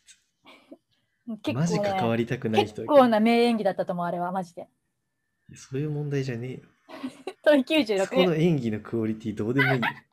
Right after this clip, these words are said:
Speaker 2: <laughs> 残り五問だよ。楽しんで。
Speaker 1: うん。
Speaker 2: 焼肉で好きな部位は？<laughs>
Speaker 1: えー、カルビ。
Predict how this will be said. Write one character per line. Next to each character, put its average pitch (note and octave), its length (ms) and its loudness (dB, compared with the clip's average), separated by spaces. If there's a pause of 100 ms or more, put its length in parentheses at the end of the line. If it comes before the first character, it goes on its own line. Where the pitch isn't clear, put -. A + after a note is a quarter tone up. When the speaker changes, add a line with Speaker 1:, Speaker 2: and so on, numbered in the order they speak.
(220)
Speaker 2:
<laughs> - 480 -20
残 D4+ 180 4
り F4 60 4
五 D4+ 100 8
問 E4 140 8
だ E4+ 80 8
よ。 F#4+ 140 2 (200)
楽 D4+ 140 4
し E4 80 -4
ん C4+ 40 0
で。 F#3+ 300 0
Speaker 1:
う A#2+ 40 -10
ん。 G#2 300 -10
Speaker 2:
焼 C#4+ 220 4
肉 F4+ 180 -2
で F#4 120 4
好 F#4 60 -4
き F#4+ 140 0
な D4 60 4
部 B3+ 120 4
位 G#3 80 2
は？ A3+ 220 6 (200)
<laughs> - 420 -6 (1800)
Speaker 1:
え A2 1500 -4
ー、 - 40 -20 (1700)
カ F3+ 120 6
ル D#3 80 6
ビ。 - 200 -6